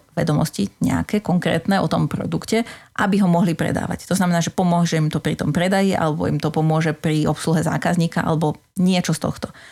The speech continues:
To znamená, že ak to pomáha tomu predaju, tak ten biznis je veľmi jednoduché nastaviť, aj že zvýšiť predaj o tiež nejaké percentá,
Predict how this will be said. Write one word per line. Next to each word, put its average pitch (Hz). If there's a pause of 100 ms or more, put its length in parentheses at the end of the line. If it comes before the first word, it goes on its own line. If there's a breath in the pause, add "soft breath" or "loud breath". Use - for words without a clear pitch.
(160 loud breath)
To -
znamená, 202
že 202
ak 262
to 208
pomáha 202
tomu 151
predaju, 185
tak -
ten 165
biznis 160
je 151
veľmi 170
jednoduché 156
nastaviť, 160
aj 170
že 165
zvýšiť 156
predaj 151 (240)
o 160 (240)
tiež 156
nejaké -
percentá, 151